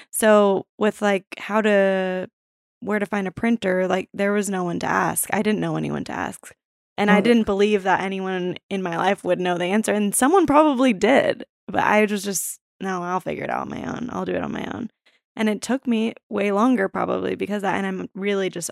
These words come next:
Speaker 1: realizing all of this very <laughs> recently about myself. So this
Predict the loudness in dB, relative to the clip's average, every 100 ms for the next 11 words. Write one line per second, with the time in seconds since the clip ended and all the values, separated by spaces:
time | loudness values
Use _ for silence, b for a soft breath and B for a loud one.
0 | -8 -4 0 0 -2 -2 -2 -2 -2 -2
1 | -2 -2 -4 -6 _ _ 2 2 2 2
2 | 4 4 6 8 8 8 4 4 2 4
3 | 4 2 -2 -6 -10 -6 -6 -8